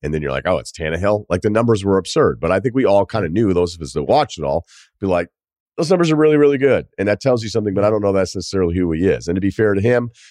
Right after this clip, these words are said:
the Henry injury and now no A J Brown, you have him twenty-first. Uh, that's, that's a steep drop off from where they were a couple years ago.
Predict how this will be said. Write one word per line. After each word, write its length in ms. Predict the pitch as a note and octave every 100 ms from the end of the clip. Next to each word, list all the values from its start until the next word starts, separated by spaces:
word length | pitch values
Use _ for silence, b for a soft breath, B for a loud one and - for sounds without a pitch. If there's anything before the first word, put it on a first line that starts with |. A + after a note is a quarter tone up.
| _
the 80 | F2
Henry 380 | A2 A2 G#2
injury 400 | G#2+ F#2+ G2 F#2 -
and 140 | E2
now 300 | F#2+ G2+ G2 - -
no 180 | F#2+ F#2
A 100 | F2+
J 140 | F2
Brown, 280 | D#2+ E2+ F2
you 100 | D#3+
have 180 | D#3+ F#2
him 140 | D#2+
twenty-first. 920 | - G2+ G2 C#2+ - F#2+ C#2 - - _
Uh, 320 | D#2 D2+ C2+ - _ _ _
that's, 320 | A#2+ C3+ - - -
that's 200 | C3 C3+
a 60 |
steep 460 | A2 - - B2+ G#2+
drop 360 | - F#2+ F#2+ -
off 220 | E2+ D2+
from 160 | - D#2
where 160 | E2
they 100 | D#2
were 220 | D2+ D2+ C2+
a 40 |
couple 240 | - D#2 C2
years 260 | A#1+ C2
ago. 200 | - -